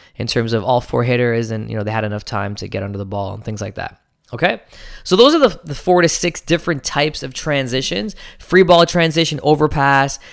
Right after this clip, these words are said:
in-system attack with seams, in-system attack off the block, as well as out-of-system attack, uh, with seams and out-of-system attack off the block. All right. So let's talk a little bit about this. So let's, uh, we'll go to a little bit free ball,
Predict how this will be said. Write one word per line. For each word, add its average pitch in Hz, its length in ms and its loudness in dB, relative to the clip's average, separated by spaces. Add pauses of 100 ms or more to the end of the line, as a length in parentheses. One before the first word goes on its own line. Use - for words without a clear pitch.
(100)
in-system 185 580 4
attack 139 520 4
with 120 200 0
seams, 180 520 2
in-system 143 520 -4
attack 127 320 2
off 113 200 -2
the 117 80 -2
block, 160 420 4 (220)
as 123 120 0
well 120 180 2
as 123 180 -2
out-of-system 170 560 2
attack, 135 500 -2 (440)
uh, 107 220 4
with 151 160 2
seams 127 440 -2
and 123 200 -6
out-of-system 120 480 -4
attack 104 380 -2
off 98 220 -8
the 107 80 -8
block. - 400 -8
All 156 100 6
right. 127 180 4 (560)
So 165 140 -4
let's 226 140 2
talk 226 180 4
a 196 40 -4
little 180 180 2
bit 135 100 2
about 113 280 0
this. - 280 -14 (760)
So 160 360 0
let's, 240 280 -2
uh, 202 200 4
we'll 202 120 0
go 262 100 6
to 190 60 8
a 147 40 8
little 151 180 6
bit - 100 -4
free 143 240 -2
ball, 127 600 4